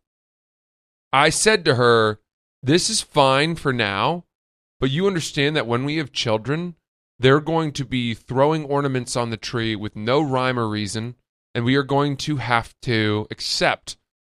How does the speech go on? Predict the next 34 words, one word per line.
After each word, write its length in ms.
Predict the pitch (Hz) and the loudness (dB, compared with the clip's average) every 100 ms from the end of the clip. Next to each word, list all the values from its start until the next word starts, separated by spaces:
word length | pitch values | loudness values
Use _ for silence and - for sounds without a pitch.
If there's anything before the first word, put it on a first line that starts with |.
| _ | _
the 180 | 120 - | -8 -6
chaos, 720 | - 143 180 139 - - - - | -6 0 2 2 -4 -12 -16 -10
the 60 | 113 | -8
mayhem 680 | 113 139 170 113 92 - _ _ _ _ _ _ _ _ - | 0 2 2 0 -8 -14 _ _ _ _ _ _ _ _ 4
of 360 | 139 139 131 | 6 6 4
how 500 | 110 120 123 123 123 - | -2 2 4 4 0 -4
they 140 | - 117 | 0 0
wanna 240 | 113 117 | 2 0
decorate 440 | 113 113 120 110 - | 0 -2 -2 -4 -4
the 60 | |
tree." 380 | - 175 160 - _ _ _ _ - | -6 -2 -2 -4 _ _ _ _ -4
And 100 | 135 | 0
she 160 | 160 | 2
said, 340 | 143 143 127 120 | 2 2 2 0
"No, 520 | 117 113 110 143 160 123 | 2 6 6 4 0 4
we'll, 300 | 135 135 135 | 6 6 2
<laughs> 60 | - | -2
we'll 80 | 135 | -4
congratulate 720 | - 120 151 208 156 135 123 | -2 2 4 4 4 2 2
them, 180 | 120 120 | 0 -2
and 100 | 120 | -2
then 240 | 120 120 | -2 -2
when 120 | 117 117 | -4 -2
they 120 | 113 | -2
go 160 | 120 | 2
away, 300 | 113 107 156 | 2 4 2
we're 120 | 123 110 | 2 0
gonna 200 | 110 101 | -4 -2
move 320 | 110 131 117 | 0 0 -2
them 160 | 107 | -6
into 260 | 95 87 107 | -6 -10 -8
a 60 | 95 | -6
better 340 | 98 90 98 - _ - - - 294 - | -4 -6 -8 -14 _ -4 -2 0 0 2
pattern." 420 | 302 202 285 - | 2 4 2 2